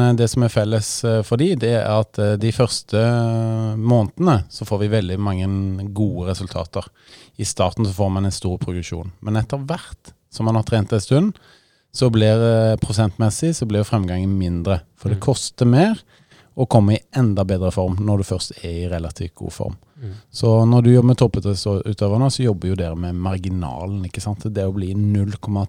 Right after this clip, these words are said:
Speaker 1: tre prosent bedre er forskjellen på hundredelene, ikke sant?
Speaker 2: I, i, ja, i utgangspunktet, selv om det er jo veldig mange faktorer som kan spille inn på et, eh, resultat når det kommer til konkurranse, spesielt
Speaker 1: Mm.
Speaker 2: i alpint. Men, eh,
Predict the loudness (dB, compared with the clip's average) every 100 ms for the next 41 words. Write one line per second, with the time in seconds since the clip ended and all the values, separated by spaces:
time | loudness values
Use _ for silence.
0 | -6 -12 -6 -4 -2 0 0 -2 -2 -2
1 | 0 0 0 0 -2 -2 -2 -2 -2 -4
2 | -4 -6 -2 2 4 4 0 0 0 2
3 | 2 2 -2 -8 0 2 2 -2 _ _
4 | _ _ -8 -6 -4 -4 -2 0 0 2
5 | 0 -2 -6 -6 -4 -4 -2 -2 -2 -4
6 | -6 -6 -6 -6 -6 -6 -6 -8 -10 -14
7 | -12 -12 -12 -12 -12 -12 -10 -10 -10 -8
8 | -4 -2 -4 -8 -8 -6 -4 -4 -6 -6
9 | -6 -8 -6 -6 -6 -6 -4 -4 -6 -8
10 | -10 -10 -4 -2 -2 -4 -6 -6 -8 -10
11 | -16 -12 -8 -6